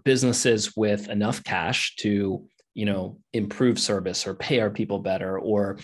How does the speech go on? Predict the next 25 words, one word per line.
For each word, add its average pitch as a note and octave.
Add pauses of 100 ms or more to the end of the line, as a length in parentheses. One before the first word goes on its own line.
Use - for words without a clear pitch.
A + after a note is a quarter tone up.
(140)
have B2
the G2
time A#2
and F#2+
the -
space G#2
and F#2+
the F2+
energy G#2
to G2 (320)
make -
this - (140)
more G#2
sustainable F#2
or G2
to G2
make G2
it F#2
a E2
career. - (680)
And A2+
someone B2+
posed A#2
the G2+
question, G#2